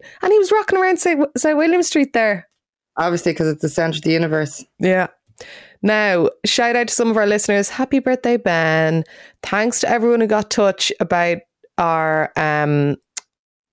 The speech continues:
Speaker 1: anti-transphobia discourse rant <laughs> last week. Um, appreciate it.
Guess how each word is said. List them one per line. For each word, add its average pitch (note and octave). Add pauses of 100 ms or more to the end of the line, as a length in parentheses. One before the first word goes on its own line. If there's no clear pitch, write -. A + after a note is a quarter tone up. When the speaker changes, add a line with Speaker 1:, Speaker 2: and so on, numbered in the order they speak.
(200)
Speaker 1:
anti-transphobia E3 (120)
discourse D#3+ (340)
rant D3
<laughs> -
last D#3
week. F#3+ (680)
Um, D3 (260)
appreciate F3
it. D3